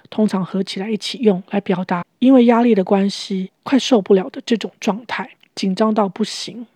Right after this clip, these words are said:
I have to give a presentation to the board this afternoon。今天下午我要对董事会做简报。Have to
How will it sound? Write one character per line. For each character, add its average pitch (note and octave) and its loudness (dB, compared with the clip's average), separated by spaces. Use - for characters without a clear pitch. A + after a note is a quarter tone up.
I G#3+ 0
have G#3 -4
to A3 -4
give G#3 -4
a G3 -2
presentation F#3+ -4
to G3+ -2
the F#3 -6
board G#3+ 6
this G3 -4
afternoon。 F#3+ -4
今 A#3 2
天 A#3 4
下 G#3+ 0
午 F#3 -4
我 G3 0
要 A3 6
对 G#3+ 6
董 F3+ -2
事 A3+ 2
会 G#3+ 4
做 A3 4
简 - -2
报。 - 2
Have A3 -2
to G#3+ 4